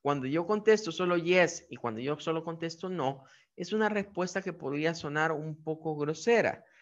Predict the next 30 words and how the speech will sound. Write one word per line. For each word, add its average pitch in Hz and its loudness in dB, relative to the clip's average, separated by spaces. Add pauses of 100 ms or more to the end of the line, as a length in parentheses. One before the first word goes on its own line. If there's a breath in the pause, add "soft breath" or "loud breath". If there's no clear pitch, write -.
(140 soft breath)
como 139 -2 (100)
diciendo 170 -4
de 160 -2
que 131 0
usted 143 -2
no 160 -6
quiere 156 -2
quizás 151 -4
hablar 139 0
con 127 -6
alguien, 117 -2 (460 loud breath)
que 143 2
usted 143 -2
no, 143 -2
quizás 143 -4
es 147 -6
de 147 0
pocas 143 -6
palabras, 127 4
vea, 123 2
y, 120 -4
y, 117 -10
y - -8 (240)
podría 127 0
malinterpretarse 139 0 (220 loud breath)
una 147 0
respuesta 139 0
así 117 -2
de 143 -2 (200)
short, 190 6